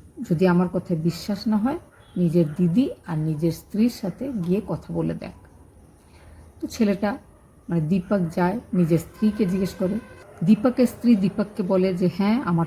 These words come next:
তোমার বাবাকে খুব ভয় লাগে, সে মাঝে মাঝেই আমার রুমে চলে আসে, অসভ্য ব্যবহার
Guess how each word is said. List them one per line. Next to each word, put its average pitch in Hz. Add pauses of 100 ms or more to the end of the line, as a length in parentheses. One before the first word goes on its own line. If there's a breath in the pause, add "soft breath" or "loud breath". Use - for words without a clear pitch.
তোমার 165
বাবাকে 156
খুব 165
ভয় 170
লাগে, 185
সে 226
মাঝে 165
মাঝেই 185
আমার 147 (440)
রুমে 196
চলে 208
আসে, 208 (420)
অসভ্য 214
ব্যবহার 175